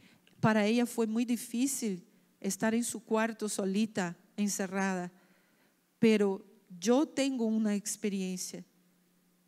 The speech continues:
que en estos momentos es, es cuando Dios más habla con nosotros.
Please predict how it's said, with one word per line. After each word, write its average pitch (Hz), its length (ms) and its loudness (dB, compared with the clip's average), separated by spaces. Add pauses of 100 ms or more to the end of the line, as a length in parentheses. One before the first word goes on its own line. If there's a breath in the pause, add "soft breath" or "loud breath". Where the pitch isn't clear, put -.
(280)
que 202 160 2
en 196 120 2
estos 233 380 0
momentos 214 960 -4 (200)
es, 202 140 -4 (180)
es 196 200 -4
cuando 196 300 -6
Dios 190 260 -4
más 196 380 -2
habla 175 340 -2
con 180 180 -8
nosotros. - 640 -12